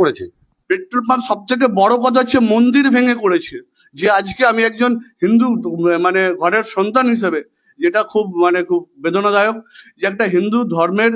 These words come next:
Speaker 2: যে কথা, বড় বড় যারা কথা বলে, হিন্দু ধর্মের যারা কারবারি, তারা কি করছে? মন্দির ভেঙে পেট্রোল পাম্প করছে, যেটা কিন্তু খুব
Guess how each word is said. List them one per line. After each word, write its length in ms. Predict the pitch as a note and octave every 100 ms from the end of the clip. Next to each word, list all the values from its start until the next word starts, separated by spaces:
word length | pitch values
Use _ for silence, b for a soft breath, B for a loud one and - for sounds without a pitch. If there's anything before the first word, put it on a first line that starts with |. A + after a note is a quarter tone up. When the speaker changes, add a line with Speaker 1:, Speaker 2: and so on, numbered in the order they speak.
| A#3 B B -
Speaker 2:
যে 60 | E3
কথা, 200 | F3+ G3
বড় 180 | G3+ F#3
বড় 120 | G3 A3
যারা 200 | G3 G#3 G#3 F3
কথা 160 | F3+ G3+
বলে, 180 | F3 D3
হিন্দু 200 | E3 F#3+
ধর্মের 320 | F#3 F3 F#3+ F3+ E3+
যারা 140 | F3
কারবারি, 440 | E3+ E3 F3+ D3 A#2 _ _ _ _
তারা 160 | E3 G#3
কি 120 | A3+ A3+
করছে? 260 | A#3 A#3 B3+
মন্দির 460 | A3+ F#3+ A3 A#3 C#4
ভেঙে 220 | A#3 A#3+
পেট্রোল 320 | A#3 G#3+ G#3 G3
পাম্প 180 | G3 F3
করছে, 300 | D#3+ D#3 - _ _ _ _ -
যেটা 220 | F3 A3
কিন্তু 360 | A3+ F3 F3 A3+ C#4 B B _
খুব 180 | F#3+